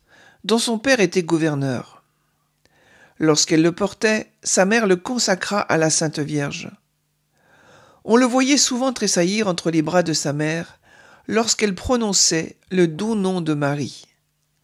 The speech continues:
Pour apaiser ses cris et ses pleurs, il suffisait de lui présenter une image de la très Sainte Vierge Marie.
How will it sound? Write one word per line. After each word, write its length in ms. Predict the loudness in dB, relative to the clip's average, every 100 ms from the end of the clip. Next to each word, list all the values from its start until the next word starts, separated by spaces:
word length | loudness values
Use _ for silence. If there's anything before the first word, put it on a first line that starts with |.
| _ _ _ _ _ -20 -4
Pour 160 | 0 2
apaiser 360 | 2 2 2
ses 220 | 0 0
cris 440 | -2 -4 -2 -4 -2
et 120 | 0
ses 200 | 0 0
pleurs, 520 | -4 -4 -4 -6 -12 _ _ _ _ _ _ _
il 200 | -4 -2
suffisait 460 | -2 -2 -2 4 4
de 100 | 4
lui 180 | 0 -2
présenter 580 | -2 -2 0 -2 -4 -2
une 180 | -2 -2
image 360 | -2 0 0
de 80 | 0
la 160 | 0 -2
très 260 | -2 -2
Sainte 300 | 0 -2 -2
Vierge 380 | -4 -2 -4 -4
Marie. 400 | -6 -6 -10